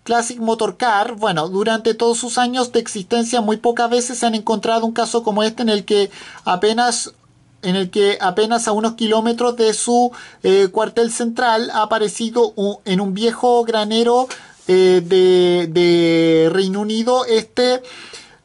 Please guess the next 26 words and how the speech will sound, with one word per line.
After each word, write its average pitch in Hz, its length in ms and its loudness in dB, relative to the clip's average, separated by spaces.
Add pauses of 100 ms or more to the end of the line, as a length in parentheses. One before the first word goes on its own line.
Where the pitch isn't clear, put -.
Aston 226 420 -2
Martin, 240 680 -4
eh, 196 300 4
de 202 120 -2
mil 214 160 -4
novecientos 233 220 0
setenta 226 360 -2
y 196 80 -4
uno 226 220 0
modelo 226 400 2
D 220 160 2
B 220 240 2
S 233 340 -2
que 220 240 0
llevaba, 220 540 0 (340)
que 185 120 -4
estuvo 220 380 0
nada 233 340 0
menos 247 300 -4 (460)
parado, 233 600 0
eh, 190 260 4
más 220 240 -2
de 247 80 -6
cuarenta 247 500 0
años. 151 300 -2
Bueno, 143 340 -4